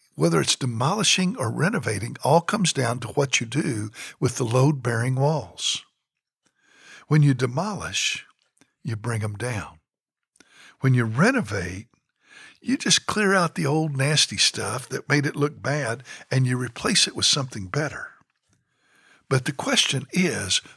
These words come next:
what are you doing with the load-bearing walls? The foundation on which all of those load-bearing walls rest is Jesus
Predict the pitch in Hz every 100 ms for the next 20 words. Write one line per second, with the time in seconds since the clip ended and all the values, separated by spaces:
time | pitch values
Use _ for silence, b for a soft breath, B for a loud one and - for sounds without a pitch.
0 | - 123 151 208 226 240 170 131 113 120
1 | 131 - 135 123 143 185 147 131 120 113
2 | 123 131 156 170 117 - - - - _
3 | _ _ b b b b b b b b
4 | - - 208 208 180 180 196 - 156 156
5 | 143 135 143 - - 180 226 170 131 147
6 | 123 127 160 185 143 139 147 135 123 131
7 | 143 131 107 123 156 101 - - B B
8 | B B 131 120 117 117 - b b b
9 | b b - 147 165 - -